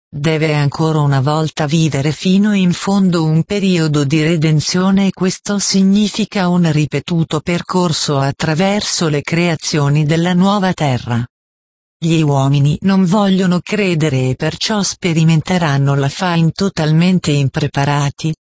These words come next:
perché ora il tempo è trascorso ed il momento non è più lontano in cui si adempiono gli annuncia secondo il divino piano dall'eternità,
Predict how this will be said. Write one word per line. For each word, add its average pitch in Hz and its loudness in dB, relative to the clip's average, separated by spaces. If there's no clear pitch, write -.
perché 185 -2
ora 180 0
il 165 -2
tempo 185 -2
è 180 -2
trascorso 175 -2
ed 175 0
il 196 4
momento 180 2
non 190 4
è 220 -2
più 226 0
lontano 135 0
in 135 0
cui 165 -2
si - -4
adempiono 160 0
gli 151 2
annuncia 143 2
secondo 147 0
il 147 0
divino 180 2
piano 151 0
dall'eternità, 143 -2